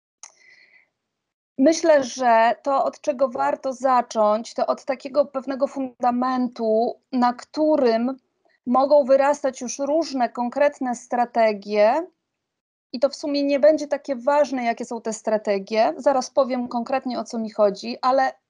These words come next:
z-, fundamentalne znaczenie ma to podłoże, moje intencje, czyli jak ja patrzę na moje dziecko. Czy ja patrzę na nie jak na człowieka, który ma dobre intencje, który robi najlepiej, jak potrafi,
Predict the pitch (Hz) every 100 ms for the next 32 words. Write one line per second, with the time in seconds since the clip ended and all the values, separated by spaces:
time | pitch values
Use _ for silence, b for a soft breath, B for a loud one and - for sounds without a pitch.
0 | _ 254 214 - - 285 277 269 269 269
1 | 294 302 294 277 247 254 277 269 247 247
2 | 254 247 226 226 220 214 214 240 247 240
3 | 240 208 202 - - 311 285 208 185 b
4 | b b b b 254 320 339 349 339 269
5 | - 254 226 226 220 208 190 185 - -
6 | 180 196 _ B B B B - 269 294
7 | 320 311 311 - 285 269 277 277 277 277
8 | 269 269 254 269 269 269 269 262 254 233
9 | 254 262 269 - 247 247 226 214 208 -
10 | 208 208 - _ B B B B - -
11 | 277 277 277 277 294 285 277 277 277 269
12 | 254 - 247 233 202 208 - 196 214